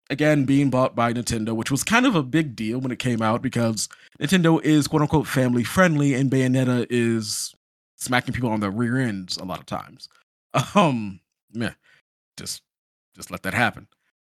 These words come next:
Um, but yes, I like Bayonetta. I think she's a, again, another cool character, another character that, like, to me,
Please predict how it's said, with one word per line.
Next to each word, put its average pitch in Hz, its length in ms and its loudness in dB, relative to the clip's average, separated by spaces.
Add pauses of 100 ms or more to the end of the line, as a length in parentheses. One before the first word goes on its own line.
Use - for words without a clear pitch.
(120)
Um, 131 260 4
but 156 100 4
yes, 120 220 2
I 131 100 4
like 123 180 0
Bayonetta. 117 400 0
I 98 100 2
think 107 200 -4
she's 104 180 -4
a, 101 80 -6 (140)
again, 147 220 2
another 175 260 2
cool 123 280 -2
character, 110 280 -2
another 143 180 2
character 135 360 -2
that, 120 280 -4 (1500)
like, 135 180 -6
to - 100 -6
me, 123 480 -4